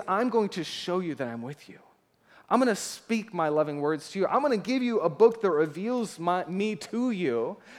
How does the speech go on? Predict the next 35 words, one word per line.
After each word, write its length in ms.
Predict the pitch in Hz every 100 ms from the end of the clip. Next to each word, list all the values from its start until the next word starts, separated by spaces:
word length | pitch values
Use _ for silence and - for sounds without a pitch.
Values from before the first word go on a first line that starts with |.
| -
so 180 | - 247
that 120 | 254
when 200 | 262 269
you 160 | 254 240
see 520 | - - 285 311 311
me 340 | 269 220 180 - -
with 220 | 202 214 - -
the 200 | 170 196
eyes 440 | 180 233 285 233
of 80 | 226
your 140 | 208
heart, 440 | 196 214 247 220 - - - _
the 160 | 165 220
most 400 | 196 196 196 -
natural 720 | 180 214 269 302 - 233 247
response 640 | 214 - - 220 220 214
is 120 | 196 -
to 120 | -
love 240 | 147 143 135
me 140 | 135
back." 400 | 123 - - _ _ _ _ _ _ _ _ _ _ _ _ _ -
You 100 | 196
know, 80 | 226
and 100 | 214
God 240 | 226 294
isn't 260 | 277 240 190
calling 420 | - 220 277 214
us 160 | 180 -
to 100 | 175
do 220 | 196 226
anything 460 | 240 247 214 185
that 140 | 180 160
he 160 | 185
hasn't 340 | 202 185 185 143
done 340 | 175 180 175